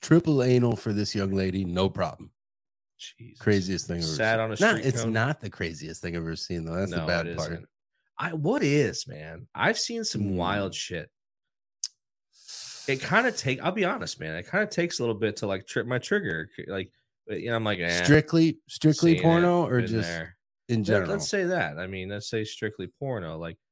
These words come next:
Speaker 2: it's
Speaker 1: Mm.
Speaker 2: just, like, nothing really phases me. I'm, I'm like, "Ooh, that's, that's new."
Speaker 1: Yeah. I don't know. Scat thing. I'm not a
Speaker 2: No, no. But, like
Speaker 1: You used to send me the video of that old man shitting on sandwiches and stuff. I didn't know what
Speaker 2: Me?
Speaker 1: to,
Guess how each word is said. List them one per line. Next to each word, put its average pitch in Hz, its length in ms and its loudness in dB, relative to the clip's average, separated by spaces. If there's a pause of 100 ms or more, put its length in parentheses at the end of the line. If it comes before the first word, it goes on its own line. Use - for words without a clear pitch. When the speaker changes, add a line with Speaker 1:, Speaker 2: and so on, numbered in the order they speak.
(160)
Speaker 2:
it's 98 80 -8
Speaker 1:
Mm. 87 240 -4
Speaker 2:
just, 131 300 -2
like, 139 200 -2 (120)
nothing 139 380 -2
really 143 260 0
phases 135 480 -2
me. 85 120 -8
I'm, 90 140 -6
I'm 85 200 -6
like, 76 200 -6
"Ooh, 110 440 0
that's, 131 480 -4
that's - 240 -6
new." 104 460 -4 (260)
Speaker 1:
Yeah. 85 440 -4 (280)
I 139 80 4
don't 135 180 6
know. 92 360 0
Scat - 420 0
thing. 90 300 -4
I'm 87 120 -4
not 87 280 -2
a - 40 2
Speaker 2:
No, 101 420 6
no. 71 460 -6 (100)
But, 107 200 0
like 95 380 -2 (580)
Speaker 1:
You 127 200 4
used - 160 4
to 131 80 2
send 123 200 4
me 117 60 6
the 104 100 4
video 98 260 2
of 95 40 2
that 95 120 2
old 92 180 0
man 92 260 0
shitting 92 340 -4
on 85 160 -6
sandwiches 87 720 -4
and 78 160 -10
stuff. 80 380 -8
I 90 140 -6
didn't 87 220 -4
know 82 80 -4
what 175 220 8
Speaker 2:
Me? 370 100 6
Speaker 1:
to, - 60 0